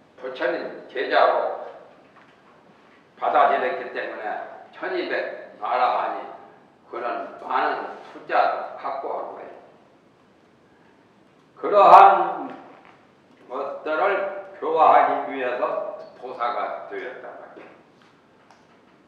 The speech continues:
혹은 천묘에 가서 배우는 것은 석가모니 부처님도 처음 탄생해서 정관왕이나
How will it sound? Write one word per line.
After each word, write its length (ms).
혹은 600
천묘에 960
가서 600
배우는 360
것은 360
석가모니 680
부처님도 640
처음 520
탄생해서 1000
정관왕이나 1000